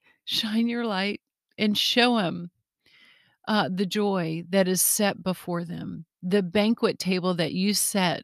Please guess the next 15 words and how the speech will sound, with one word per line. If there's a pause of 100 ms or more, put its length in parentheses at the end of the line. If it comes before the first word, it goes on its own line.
(140)
in
the
middle (760)
of (300)
that
darkness, (680)
and
bring
your
light
in
a
way (420)
that, (100)
um,